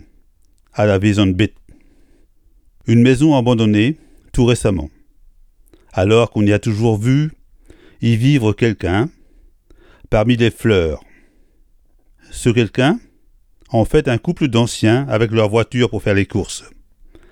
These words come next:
La binette, pour entretenir leur plantation, et la table de plastique blanc sur la terrasse, entourée de ces deux chaises. Découvrir il y a une semaine,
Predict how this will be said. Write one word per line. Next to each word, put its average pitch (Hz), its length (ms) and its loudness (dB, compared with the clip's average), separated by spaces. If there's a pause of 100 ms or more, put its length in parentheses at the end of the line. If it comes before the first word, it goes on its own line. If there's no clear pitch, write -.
(360)
La 104 120 0
binette, 135 440 0 (880)
pour 98 120 -2
entretenir 117 600 0
leur 107 160 0
plantation, 127 600 -2 (920)
et 107 80 -2
la 107 120 2
table 113 360 -2
de 95 120 -6
plastique - 480 -6
blanc 101 320 0 (680)
sur 113 240 0
la 101 120 2
terrasse, 104 520 -6 (760)
entourée 117 560 0
de 107 120 -8
ces 107 160 -2
deux 101 180 0
chaises. 85 460 -2 (1500)
Découvrir 147 640 0
il 135 160 -2
y 120 60 0
a 113 40 2
une 117 100 0
semaine, 95 520 -2